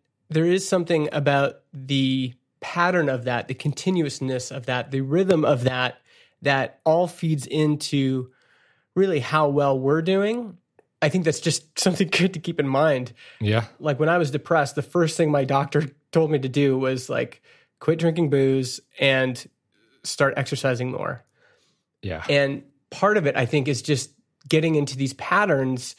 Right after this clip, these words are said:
Speaker 1: that kind of contribute to an overall wellness. It's not, nothing happens overnight, but as you kinda engage in these things over and over again, week by week,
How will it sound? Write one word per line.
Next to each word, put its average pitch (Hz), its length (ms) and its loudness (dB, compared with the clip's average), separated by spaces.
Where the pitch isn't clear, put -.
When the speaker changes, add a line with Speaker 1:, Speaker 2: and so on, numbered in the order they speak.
Speaker 1:
that 143 320 0
kind 147 240 2
of 127 180 -6
contribute 147 760 0
to 139 340 2
an 139 120 0
overall 139 800 2
wellness. 143 540 0
It's - 140 -12
not, 143 240 0
nothing 156 300 0
happens 135 360 0
overnight, 131 600 0
but 139 120 -2
as 143 240 0
you 139 80 -2
kinda 139 280 0
engage 139 400 0
in 143 100 0
these 135 220 -2
things 139 360 0
over 143 480 2
and 135 140 -2
over 143 160 2
again, 135 320 0
week 143 240 -4
by 131 140 2
week, 135 500 -2